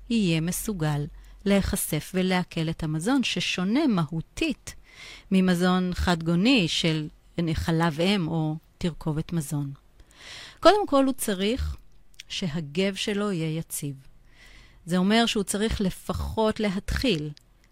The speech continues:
לעלות על שש ולהחזיק את עצמו קצת זמן במנח הזה. הוא צריך שתהיה שליטה טובה בהרמה ובהחזקת הראש, בלי שהראש יישמט לפנים או לאחור.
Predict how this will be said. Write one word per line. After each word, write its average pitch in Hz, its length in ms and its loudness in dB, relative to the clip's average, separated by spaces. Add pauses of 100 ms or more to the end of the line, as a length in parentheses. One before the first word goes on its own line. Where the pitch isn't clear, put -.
לעלות 160 560 2
על 151 120 0
שש 285 480 0
ולהחזיק 269 540 2
את - 100 -4
עצמו 254 300 0
קצת 202 280 -4
זמן 185 280 0
במנח 175 560 2
הזה. 143 180 -4 (1600)
הוא 247 120 2
צריך 175 420 2
שתהיה 175 380 0
שליטה 180 440 2
טובה 175 500 2
בהרמה 160 960 0
ובהחזקת 165 1000 -2
הראש, 170 540 0
בלי 175 340 0
שהראש 190 460 2
יישמט 175 400 0
לפנים 180 520 0
או 175 60 0
לאחור. 151 680 0